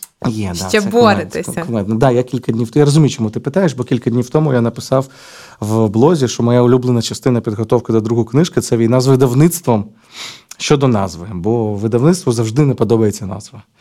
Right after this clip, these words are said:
Speaker 1: яку я вигадав. Але потім, е, проходить якесь там кілька тижнів війни, і переважно, переважно вони погоджуються. А буває дуже рідко, що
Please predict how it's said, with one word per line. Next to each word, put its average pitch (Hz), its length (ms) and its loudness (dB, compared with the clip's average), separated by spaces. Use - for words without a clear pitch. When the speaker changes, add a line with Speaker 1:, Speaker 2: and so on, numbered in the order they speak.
Speaker 1:
яку 101 300 -2
я 98 140 -2
вигадав. 87 420 -8
Але 117 240 2
потім, 147 380 -2
е, 104 200 -2
проходить 113 480 -2
якесь - 240 -10
там 101 140 -8
кілька 120 280 -4
тижнів 117 340 -2
війни, 175 280 2
і 139 160 2
переважно, 147 600 0
переважно 101 680 -2
вони 135 400 2
погоджуються. 90 840 -4
А 220 40 -4
буває 143 500 2
дуже 107 240 -6
рідко, 113 280 -6
що - 260 -8